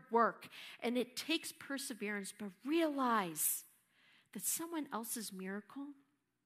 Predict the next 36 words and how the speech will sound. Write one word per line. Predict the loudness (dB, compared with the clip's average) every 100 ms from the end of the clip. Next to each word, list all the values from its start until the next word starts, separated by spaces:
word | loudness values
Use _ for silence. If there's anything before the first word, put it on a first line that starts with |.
| _ _ -20 -14
could | -10 -6
be | -4
on | -2
the | -4
other | -6 -8
side | -8 -8 -8 -8
of | -8 -10
your | -12
faith. | -8 -8 -8 -10 -16 _ _ _ _ _ _ _ -20 -20 -16 -4
Someone | 2 4 6
else's | 4 2 -2 -2
miracle | 0 0 -2 -4 -6 -6 _ _ _ _ -6
could | -2
be | 0
on | 2
the | 2 0
other | 2 0
side | 0 -2 -2 -2
of |
the | -4
risk | -4 -2 -4 -6
that | -10
you're | -8 -6
willing | -4 -2 -4
to | -6
take | -10 -6 -6 -6 -12 -20 _ _ _ _ _ _ _ _ _ _ _ -6
in | -4
the |
place | -4 -4 -4 -6
where | -8
you | -6 -8
push | -8 -8 -8
past | -10 -8 -8 -8
inconvenience." | -12 -12 -12 -10 -12 -12 -14 -14 -16 -18 _ _ -20 -20 -8 -4
The |
faith | -4 12 12 12